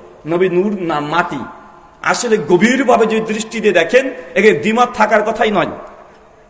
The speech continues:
যারা বলছে নবীজি নূরের তৈরি আর যারা বলছে মাটির তৈরি, তাদের দুজনের stand point খুব কাছাকাছি, শুধু একে অপরকে বোঝার চেষ্টা করে না, কথা শোনার চেষ্টা করে না,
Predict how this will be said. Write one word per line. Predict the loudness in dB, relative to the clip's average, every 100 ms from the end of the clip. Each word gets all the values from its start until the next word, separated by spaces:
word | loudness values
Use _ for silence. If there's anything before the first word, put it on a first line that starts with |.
| _ -16 -2
যারা | 2 2 4
বলছে | 4 6 6
নবীজি | 6 6 6
নূরের | 6 4 4
তৈরি | 2 4 2 0 -4 -12 -16 -18 -20 -20 -2
আর | 0 2
যারা | 2 4 6
বলছে | 6 4
মাটির | 4 2 2 2
তৈরি, | 2 4
তাদের | 4 4 2
দুজনের | 2 4 4 4 0
stand | 2 2 4
point | 4 2
খুব | 0 -2
কাছাকাছি, | 0 2 4 4 4 -2 -6 -10 -18 -20 -20 -20 -4
শুধু | 2 4
একে | 6 6 4
অপরকে | 4 6 4 6
বোঝার | 6 6 4
চেষ্টা | 0 4 4
করে | 6 6
না, | 6 2 0 -8 -14 -6 4
কথা | 6 6
শোনার | 2 2 2 2
চেষ্টা | 2 2 4
করে | 6 6
না, | 6 4